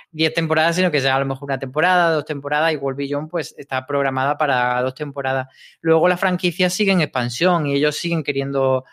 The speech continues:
hacer nuevas cosas. De hecho, uno de los proyectos que no está confirmado, pero sí que se sabe que están desarrollando, es Tales from Walking Dead, cuentos de Walking Dead, que iba a,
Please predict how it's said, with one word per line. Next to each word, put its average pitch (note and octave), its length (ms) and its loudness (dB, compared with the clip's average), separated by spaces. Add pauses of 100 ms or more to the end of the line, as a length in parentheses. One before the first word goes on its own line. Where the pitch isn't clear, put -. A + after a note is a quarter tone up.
(240)
hacer D3 320 -2
nuevas C#3 260 0
cosas. D#3+ 340 -2
De C3+ 180 2
hecho, D#3 440 0
uno D3 240 0
de D3 60 4
los D3+ 120 2
proyectos D3+ 560 -2
que C3+ 200 -6
no D3 160 -2
está D3+ 180 -4
confirmado, D3 560 0
pero B2+ 160 -4
sí C3+ 140 -8
que C#3+ 80 -2
se C3 120 -8
sabe C#3+ 220 -2
que C#3+ 80 -14
están C#3 180 -6
desarrollando, C#3 640 -2
es C#3+ 240 0 (360)
Tales D3 340 2
from C#3+ 340 2
Walking C#3+ 360 2
Dead, D#3 440 4
cuentos C#3 400 2
de C#3 140 4
Walking C#3+ 480 2
Dead, D3+ 180 2
que D#3 140 0
iba C#3 340 2
a, B2 600 -2